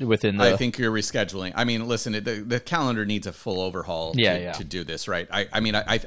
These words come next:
Speaker 2: I think ultimately February to October is probably the best situation,
Speaker 1: Hmm.
Speaker 2: frankly.
Speaker 1: Okay.
Speaker 2: Um, but that, I mean, that means you're gonna lose some, some events.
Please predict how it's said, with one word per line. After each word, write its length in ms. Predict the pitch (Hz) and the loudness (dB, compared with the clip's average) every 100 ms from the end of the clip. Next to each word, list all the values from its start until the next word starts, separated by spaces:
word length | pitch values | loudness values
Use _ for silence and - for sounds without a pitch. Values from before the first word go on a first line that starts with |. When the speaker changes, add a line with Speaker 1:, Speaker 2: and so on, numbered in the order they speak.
| - | 2
Speaker 2:
I 140 | 131 | 2
think 240 | 135 135 120 | 2 -2 -2
ultimately 420 | 110 113 101 95 | -4 -4 -4 -6
February 520 | - 101 95 90 90 | -4 -6 -4 -4 -4
to 60 | 82 | -4
October 440 | 78 - 92 82 | -6 -8 -10 -8
is 100 | 76 | -12
probably 420 | - 85 78 76 78 | -10 -10 -10 -12 -12
the 80 | |
best 240 | 69 80 - | -4 -4 -4
situation, 580 | 87 - 82 - 110 110 - | -8 -8 -8 -6 -8 -8 -10
Speaker 1:
Hmm. 200 | 110 92 87 _ _ _ _ _ _ | -8 -8 -10 _ _ _ _ _ _
Speaker 2:
frankly. 440 | - 101 123 120 - - | -2 0 0 -2 -6 -10
Speaker 1:
Okay. 280 | 101 98 90 | -6 -2 -2
Speaker 2:
Um, 360 | 95 85 87 85 | -2 -4 -6 -6
but 160 | 101 | -2
that, 240 | 104 98 - _ _ _ | 0 0 -4 _ _ _
I 60 | 87 | -10
mean, 180 | 92 92 | -6 -4
that 120 | 98 | -4
means 220 | 98 98 | -4 -4
you're 80 | 95 | -6
gonna 180 | 87 95 | -6 -4
lose 240 | 92 101 | -4 -4
some, 320 | - 95 87 82 | -4 -6 -6 -8
some 200 | - 87 | -8 -6
events. 420 | 82 78 - | -6 -6 -10